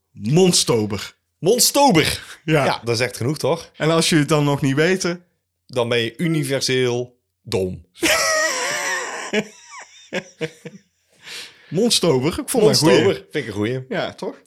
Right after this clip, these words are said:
Speaker 1: De volgende vraag is van docent B V U. En hij vroeg dat niet alleen, want Agent on Clocks, die vroeg dat eerder al.
Speaker 2: Oh.
Speaker 1: En, eh, die vraag die heeft dus al heel, heel lang op ons, eh, plankje gelegen. En toen dacht ik, als docent B V U het nu vraagt, dan,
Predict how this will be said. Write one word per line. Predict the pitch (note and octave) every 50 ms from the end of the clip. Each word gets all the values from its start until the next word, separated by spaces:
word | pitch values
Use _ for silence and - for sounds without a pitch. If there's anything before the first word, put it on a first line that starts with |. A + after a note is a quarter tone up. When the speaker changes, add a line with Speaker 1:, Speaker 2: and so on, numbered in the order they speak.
| _ _ -
Speaker 1:
De | D#3+ G#3+ F4+ F4
volgende | A#3+ C#4 B3+ A#3+ A3 G3
vraag | D3+ D#3+ D#3 D3+ D#3 D3
is | F3+ - -
van | - D#3 C#3 B2+ B2 C3 C3 A#2
docent | A#2+ D#3 G3 A3+ G#3+ - G#3 F3 D#3+ D#3 - B2+
B | A2+ D3
V | C#3+ D3 C#3+ C3 - C3 A#2 A2 A2 A#2 B2+ -
U. | - B3+ C4 B3 A3 A3+ A#3 A3+ -
En | - - D#3+ D#3+
hij | D#3 D3 C#3+ C#3+
vroeg | - D#3 D#3+ F3 E3+ E3+ - - A2+
dat | A2 B2+ A#2+ -
niet | D3 C#3+ C#3
alleen, | A#2 A2 B2+ D3 F3 F3+ E3+
want | C#3+ B2+ B2 - -
Agent | E3 E3+ G3 - D#3+ C#3+ B2+
on | - D3 B2+ B2
Clocks, | - F#3 F#3 D#3+ D#3 - -
die | - C#3 C3
vroeg | - A2+ B2
dat | A#2 A2+ A2
eerder | B2 D3 C#3+ D3+ D3 B2+
al. | B2 A2 G#2 F#2+ F2 - -
Speaker 2:
Oh. | - A#2
Speaker 1:
En, | B2 B2+ - G#2+
eh, | A#2 A#2 A#2 A#2 A2+ G#2+
die | A#2+ A#2 G#2
vraag | A#2+ B2 B2 A#2+ G#2+
die | - A#2 A2 G#2+
heeft | A2 B2 B2 -
dus | - G#2+ A#2
al |
heel, | A2+ A#2+ C3 B2+
heel | A2 G#2+ B2+ C#3+ C#3+
lang | B2+ B2 A#2+ A#2 A#2+ G2 -
op | - A#2+ - -
ons, | A#2+ G#2+ G2+ -
eh, | - A2 - -
plankje | C3+ C#3+ E3+ D#3 - C3+
gelegen. | A#2 A2 G#2 G2 G2+ G2+ A#2 D#3 E3
En | D#3 D3 B2 A#2 A2
toen | - D3
dacht | C#3 E3+ F#3 F#3 -
ik, | C#3+ C#3 -
als | - - C3+ C3+ A2+ A2+
docent | C#3 C#3 C3 B2+ - D#3+ D3 C#3 B2
B | A#2+
V | B2 A#2+ B2 -
U | - A2 A#2 C#3 D#3 F#3 G3+ C#3+
het | B2 -
nu | B2+ B2 A#2
vraagt, | G2+ G2+ F#2+ F#2+ G#2 A#2 - - A#2+
dan, | A2 A#2+ B2 B2 A#2+ B2 -